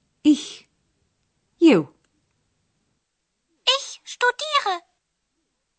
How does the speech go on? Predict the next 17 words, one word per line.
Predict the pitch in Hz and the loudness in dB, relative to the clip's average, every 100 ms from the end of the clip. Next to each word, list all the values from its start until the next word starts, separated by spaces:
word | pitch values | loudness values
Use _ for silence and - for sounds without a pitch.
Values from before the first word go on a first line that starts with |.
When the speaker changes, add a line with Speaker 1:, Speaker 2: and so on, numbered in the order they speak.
| _ _ _ _ _ _ _ _ _ _ _ _ _ | _ _ _ _ _ _ _ _ _ _ _ _ _
Speaker 1:
Forma | - 302 294 220 | -2 0 2 0
pentru | 160 160 123 | -2 -6 -8
persoana | - 123 - 160 143 | -10 -10 -4 -2 -2
a | 139 | -6
doua | 165 269 214 | -2 0 0
singular | 180 143 139 156 160 156 - | -4 -10 -6 -4 0 -2 -4
a | 151 | -14
verbului | 151 160 139 151 190 302 - _ _ _ | -12 -14 -10 -4 0 -2 -4 _ _ _
poate | - 392 - 170 | 2 2 2 -4
fi | - 175 | 0 -2
recunoscută | 139 139 131 131 - 165 170 196 | -2 -6 -10 -10 -6 -4 0 0
după | 165 143 | -2 -6
terminația | 139 160 156 160 160 156 156 147 123 - | -6 -6 -6 -4 -4 -6 -6 -6 -6 -10
S | - - - 170 - | -14 -8 -2 -2 -2
T, | - 143 143 254 _ _ _ _ _ _ _ | -6 -2 -2 -4 _ _ _ _ _ _ _
S | - - - 180 143 | -14 -8 -2 -2 -2
T | _ | _